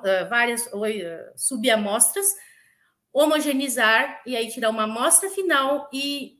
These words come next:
se a fábrica tem laboratório dentro, a, essa amostra vai pro laboratório,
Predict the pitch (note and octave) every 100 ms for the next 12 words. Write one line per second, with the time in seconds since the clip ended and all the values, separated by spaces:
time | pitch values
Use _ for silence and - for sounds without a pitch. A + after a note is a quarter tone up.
0 | _ - B3+ A#3 A#3+ A3+ A#3+ B3+ A3 -
1 | C4+ D4+ A3 A3 G#3 G#3 G3 G3 G3 F3+
2 | F3+ - - _ _ _ _ G3+ G3 F#3
3 | F3 - G3+ G3 G#3+ G3+ G3 F#3+ F#3+ F3
4 | - F#3 G3 C4+ D#4+ D#4+ D#4+ F#4+